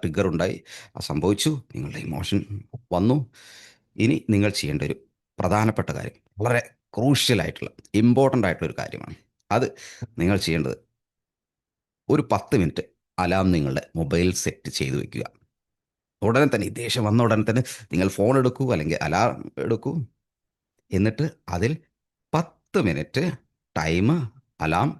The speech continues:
സെറ്റ് ചെയ്യുക. ഓക്കെ, അപ്പോൾ ആ ദേഷ്യത്തിൽ ചിലപ്പോൾ ഫോൺ എടുത്ത് എറി-, എറിയാനൊന്നും പോകരുത്, അതെടുക്കുക, അലാം സെറ്റ് ചെയ്യുക,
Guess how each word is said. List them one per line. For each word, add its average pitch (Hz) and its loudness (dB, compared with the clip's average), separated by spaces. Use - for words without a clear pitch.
സെറ്റ് - -4
ചെയ്യുക. - -6
ഓക്കെ, 104 0
അപ്പോൾ - -2
ആ - 2
ദേഷ്യത്തിൽ 113 2
ചിലപ്പോൾ 131 2
ഫോൺ 101 2
എടുത്ത് 135 0
എറി-, - -4
എറിയാനൊന്നും 123 2
പോകരുത്, 87 -2
അതെടുക്കുക, 123 2
അലാം 107 0
സെറ്റ് 131 -6
ചെയ്യുക, 139 0